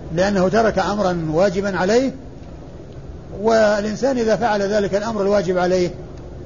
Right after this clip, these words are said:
فإنه يكتب له درجة ويحط عنه خطيئة، يكتب له حسنة ويحط عنه خطيئة بكل خطوة يخطوها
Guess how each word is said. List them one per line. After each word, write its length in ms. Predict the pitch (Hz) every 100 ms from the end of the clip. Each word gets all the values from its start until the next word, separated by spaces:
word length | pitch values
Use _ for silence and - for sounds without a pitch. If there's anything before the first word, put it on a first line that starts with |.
| - - -
فإنه 640 | 175 202 190 156 185 175 214
يكتب 340 | 214 - 196
له 260 | 196 175 185
درجة 440 | 220 240 233 269 - - - - - - -
ويحط 400 | 175 175 233 233
عنه 260 | 196 202 185
خطيئة، 520 | 175 190 277 269 233 - - - - -
يكتب 220 | 185 220
له 160 | 214 185
حسنة 380 | 190 202 208 190
ويحط 300 | 170 196 202
عنه 100 | 180
خطيئة 300 | 185 254 233
بكل 380 | 220 294 240
خطوة 260 | 233 247 214
يخطوها 600 | 202 196 - 208 185 196